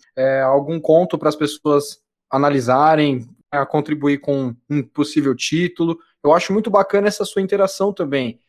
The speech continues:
Você interage com o público antes mesmo de publicar, né? Isso que é mais incrível, assim, nas suas obras, né? Eu, particularmente, eu gosto muito dessa sua interação também.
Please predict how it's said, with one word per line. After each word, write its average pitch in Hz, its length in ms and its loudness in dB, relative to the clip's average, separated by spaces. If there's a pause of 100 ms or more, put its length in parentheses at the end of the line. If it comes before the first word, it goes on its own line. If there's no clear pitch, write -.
(240)
Você 226 320 4
interage 247 500 4
com 240 220 6
o 196 80 2
público 247 480 2
antes 269 240 0
mesmo 233 300 6
de 226 100 -2
publicar, 202 640 2
né? 190 200 0
Isso 208 160 -4
que 214 100 -4
é 214 100 0
mais 175 580 -4
incrível, 180 480 -4
assim, 147 220 -4
nas 143 100 -6
suas 147 240 -6
obras, 117 320 -2
né? 123 180 -4
Eu, 143 120 0
particularmente, 156 560 -2
eu 160 80 -4
gosto 156 200 0
muito 160 220 -8 (240)
dessa 151 240 2
sua 160 160 2
interação 165 500 -2
também. 143 460 -6